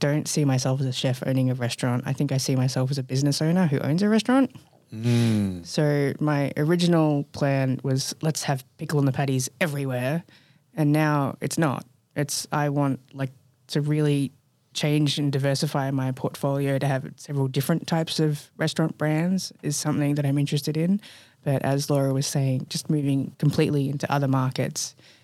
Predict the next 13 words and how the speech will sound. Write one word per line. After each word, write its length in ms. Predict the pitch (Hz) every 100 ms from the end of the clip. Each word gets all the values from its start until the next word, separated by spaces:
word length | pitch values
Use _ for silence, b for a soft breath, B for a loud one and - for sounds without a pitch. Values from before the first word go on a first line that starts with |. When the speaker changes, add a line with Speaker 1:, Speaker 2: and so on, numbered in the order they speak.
| B
Speaker 1:
is 140 | 147
something 480 | - 139 131 127 131 - _ _ -
that 200 | - - -
I 260 | 135 135 143 - _
find 480 | - 143 139 143 - -
interesting, 500 | 143 - - - 185 - _ _ -
that 100 | -
I 40 |
would 100 | -
like 140 | - -
to 100 | -
do. 160 | - - _ _ -
Speaker 2:
Yeah. 200 | -